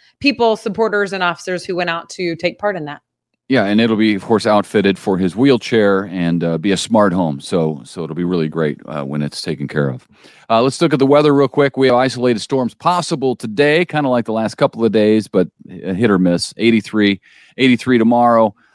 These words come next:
Speaker 2: uh, eighty-two, a little bit of a higher chance of showers on Sunday.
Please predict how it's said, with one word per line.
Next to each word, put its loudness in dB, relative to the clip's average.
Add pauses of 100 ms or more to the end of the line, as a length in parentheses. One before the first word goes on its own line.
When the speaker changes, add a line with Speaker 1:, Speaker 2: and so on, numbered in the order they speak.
(140)
Speaker 2:
uh, 0
eighty-two, 2
a -2
little 0
bit 2
of 0
a 0
higher 0
chance -4
of -2
showers 2
on -2
Sunday. 2